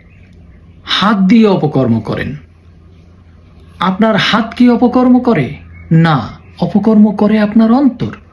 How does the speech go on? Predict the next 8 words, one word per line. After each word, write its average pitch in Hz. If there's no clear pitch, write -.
হাত 185
দিয়ে 180
করে। -
আপনার 220
পাও 208
কি 247
অপকর্ম 262
করে? 151